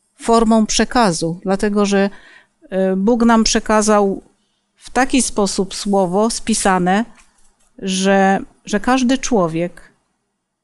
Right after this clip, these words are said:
to, co jest potrzebne, aby przyjął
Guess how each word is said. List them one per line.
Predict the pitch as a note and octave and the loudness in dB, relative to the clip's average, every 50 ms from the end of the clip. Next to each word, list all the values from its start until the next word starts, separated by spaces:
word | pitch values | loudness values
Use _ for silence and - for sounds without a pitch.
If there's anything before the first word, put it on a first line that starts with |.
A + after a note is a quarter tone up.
| _ _ _ _ _ _ _ _ _ _ _ _ _ _ _ _ _ _ _ _ _ _ _ _ _ _ _ _ _ _ _ _ _ _ _ | _ _ _ _ _ _ _ _ _ _ _ _ _ _ _ _ _ _ _ _ _ _ _ _ _ _ _ _ _ _ _ _ _ _ _
to, | - B3 B3 | -6 -4 -2
co | - C4+ | 0 2
jest | B3+ A#3+ A3+ - - | 2 2 0 -2 -4
potrzebne, | - G#3+ - - - G#3+ G3 E3 F#3 F3+ E3+ E3+ E3+ F3 - _ _ _ _ _ _ _ _ _ _ _ | -6 -6 -6 -2 0 0 0 0 -2 -2 -2 -2 -4 -6 -10 _ _ _ _ _ _ _ _ _ _ _
aby | - F#3 F3+ F#3 G3 | -8 -6 -4 -2 -2
przyjął | F#3+ - - - A#3+ A#3+ A#3+ A#3+ A#3 A#3 A#3 A#3 A#3+ | -2 -2 -2 0 2 2 4 4 4 4 4 2 0